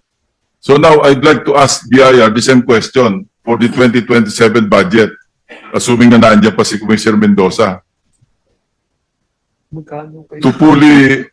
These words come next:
Speaker 1: automate or digitalize, yun, pag-aralan nyo na kung magkano. And kami,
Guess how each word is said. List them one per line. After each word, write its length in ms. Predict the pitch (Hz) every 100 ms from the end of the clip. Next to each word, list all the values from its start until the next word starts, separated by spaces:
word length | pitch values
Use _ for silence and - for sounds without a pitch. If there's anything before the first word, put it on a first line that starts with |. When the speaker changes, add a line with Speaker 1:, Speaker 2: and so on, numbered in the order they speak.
| _
Speaker 1:
automate 500 | - 113 139 135 131
or 80 | 123
digitalize, 1040 | 113 120 120 113 135 110 104 101 - - _
yun, 240 | - 123 104
pag-aralan 480 | 123 131 123 120 120
nyo 140 | 123
na 80 | 123
kung 160 | 110 117
magkano. 320 | 107 113 104
And 400 | 120 127 117 - -
kami, 320 | 147 120